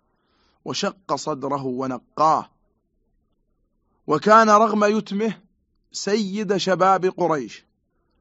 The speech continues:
حيث قال عمه عند خطبته خديجة رضي الله عنها لزواجه بها، قال: "فتى لا يعادله فتى من قريش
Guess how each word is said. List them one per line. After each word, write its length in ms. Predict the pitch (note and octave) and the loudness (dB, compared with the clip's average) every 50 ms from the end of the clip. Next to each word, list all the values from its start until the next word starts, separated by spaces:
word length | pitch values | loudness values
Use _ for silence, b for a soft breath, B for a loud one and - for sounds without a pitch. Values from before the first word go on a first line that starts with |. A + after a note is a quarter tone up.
| _ _ _ _ _ _ _ _ _ _ _ _ _ _ _ _ _ _ | _ _ _ _ _ _ _ _ _ _ _ _ _ _ _ _ _ _
حيث 260 | - C#3+ D#3 D#3+ D3+ | -6 -4 -2 -2 -2
قال 320 | E3 D#3+ E3+ F#3 F#3 F3+ E3+ | -2 0 2 2 2 4 2
عمه 720 | D3+ - F#3+ G#3 G3 F#3 F3+ F3 E3 E3 F3 E3+ E3 - | 2 2 2 2 0 -2 -2 -4 -2 -2 -2 -2 -2 -4
عند 280 | E3+ F3+ F3 D#3 D#3+ | -6 -6 -6 -6 -8
خطبته 720 | D#3 - E3+ E3 E3 D3+ D#3 F3+ G3 - F3+ F3 E3 D#3+ D3+ | -8 -6 -8 -8 -8 -6 -6 -6 -4 -2 -2 -2 -2 -2 -4
خديجة 600 | D3 D3+ D3+ D#3 F#3 G3 F3+ D#3 B2 B2 - _ _ _ _ _ _ _ _ _ - - | -4 -6 -4 -2 -2 0 -2 -2 -4 -6 -12 _ _ _ _ _ _ _ _ _ -10 -8
رضي 300 | C#3 D#3+ D#3 D#3+ D3+ C#3+ | -8 -6 -4 -4 -4 -4
الله 420 | C#3+ C#3+ C#3 B2 A#2+ B2+ B2+ G#2 | -4 -4 -4 -4 -4 -4 -6 -6
عنها 440 | - D3 C#3+ C3 B2+ B2 A2 G#2 - _ _ _ - | -6 -6 -6 -6 -8 -8 -10 -12 -16 _ _ _ -8
لزواجه 960 | C#3 C#3+ D3+ D3 C3 C#3 C#3 C#3 C#3+ E3 F#3 F#3+ F#3 E3 D3+ D3+ D3 C#3+ C#3 | -6 -4 -4 -4 -2 -2 -2 0 2 4 4 4 4 2 0 -4 -4 -4 -4
بها، 400 | C3+ C3+ D#3+ D#3 D#3 F3+ G3 B3+ _ _ _ _ _ _ _ _ _ _ _ _ _ _ _ _ _ _ _ _ _ _ _ _ _ _ - | -4 -4 -4 -4 -4 -6 -6 -6 _ _ _ _ _ _ _ _ _ _ _ _ _ _ _ _ _ _ _ _ _ _ _ _ _ _ -2
قال: 360 | - D3+ E3 F3 F3 F3 E3+ | 4 6 6 6 6 4 2
"فتى 320 | D3 F3+ F#3+ F#3 F#3+ F#3 F3+ | 0 -2 -2 0 0 0 0
لا 320 | E3+ C#3+ D3+ F3+ G3+ G3+ | 0 0 2 4 4 4
يعادله 840 | G3 F#3 F3 D3+ F3 F3 E3+ E3 D#3+ G#3 A#3+ A3 A3 G#3 F#3+ G3 F#3+ | 4 2 2 4 4 4 2 2 -2 -2 -2 0 2 2 2 2 0
فتى 280 | D#3+ G#3 G3+ - G3 | 0 -2 -4 -4 -4
من 260 | F3+ E3+ E3 E3+ E3 | -4 -4 -6 -6 -6
قريش 560 | D3 - D#3+ D#3+ D#3 C#3 A#2+ F#2+ - - - | -4 -4 -2 -2 -2 -2 -4 -8 -12 -20 -20